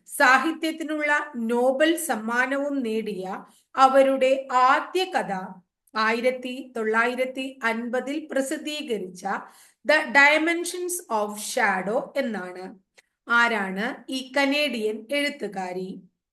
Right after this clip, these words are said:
ആലീസ് മൺറോ. കവിയും നിരൂപകനുമായ എൻ കെ ദേശത്തിന്റെ യഥാർത്ഥ പേര് എന്താണ്?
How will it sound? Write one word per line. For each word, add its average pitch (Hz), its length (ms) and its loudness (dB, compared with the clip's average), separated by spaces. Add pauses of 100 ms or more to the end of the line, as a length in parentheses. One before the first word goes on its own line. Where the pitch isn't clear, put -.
(120)
ആലീസ് 214 680 -2 (100)
മൺറോ. 190 640 -6 (1120)
കവിയും 233 760 0
നിരൂപകനുമായ 311 1300 2 (220)
എൻ 285 500 0
കെ 320 140 -2
ദേശത്തിന്റെ 226 1000 -4 (180)
യഥാർത്ഥ 311 840 2 (140)
പേര് 269 520 2 (120)
എന്താണ്? 190 760 -4